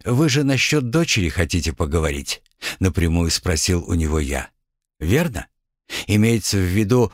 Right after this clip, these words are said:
младшенькой?» «Да», после небольшой заминки ответил Белозеров.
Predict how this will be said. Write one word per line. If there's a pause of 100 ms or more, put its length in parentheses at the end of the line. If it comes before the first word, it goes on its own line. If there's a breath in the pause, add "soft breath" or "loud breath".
младшенькой?» (1200)
«Да», (440)
после
небольшой
заминки
ответил
Белозеров.